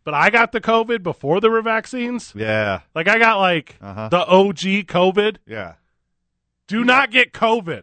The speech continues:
Speaker 2: you got the full flavor.
Speaker 1: I got, yeah.
Speaker 2: You didn't get the light.
Speaker 1: No, mine came
Speaker 2: Yeah.
Speaker 1: with a hospital
Speaker 2: Yeah.
Speaker 1: stay and a lot, and a lot of, um, goodbye texts from people.
Speaker 2: Mm-hmm.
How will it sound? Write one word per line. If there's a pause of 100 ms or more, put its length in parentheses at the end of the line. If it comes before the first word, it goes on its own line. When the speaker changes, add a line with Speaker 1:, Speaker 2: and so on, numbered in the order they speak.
Speaker 2:
you
got
the
full
flavor.
Speaker 1:
I
got,
yeah. (120)
Speaker 2:
You
didn't
get
the
light.
Speaker 1:
No,
mine
came
Speaker 2:
Yeah.
Speaker 1:
with
a
hospital
Speaker 2:
Yeah.
Speaker 1:
stay
and
a
lot,
and
a
lot
of,
um, (420)
goodbye
texts
from
people. (100)
Speaker 2:
Mm-hmm.